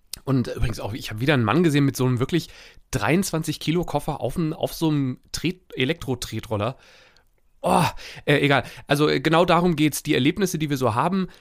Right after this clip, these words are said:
es wird natürlich gemeckert, weil das gehört dazu, aber wir senden auch viel Bahnliebe, weil wir im Laufe der letzten zwei Jahre gemerkt haben,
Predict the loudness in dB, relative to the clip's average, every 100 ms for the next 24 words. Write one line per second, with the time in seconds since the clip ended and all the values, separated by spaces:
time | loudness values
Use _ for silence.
0 | -12 -8 -4 -4 -2 -2 0 -2 -2 0
1 | 2 0 0 0 0 0 -2 -2 -6 -4
2 | -4 -6 -12 -6 -4 -2 0 0 0 -4
3 | -4 -6 -2 -2 0 2 4 4 2 0
4 | 0 0 2 0 2 0 0 0 -2 -4
5 | -6 -2 -2 -2 -2 0 0 0 2 2
6 | 4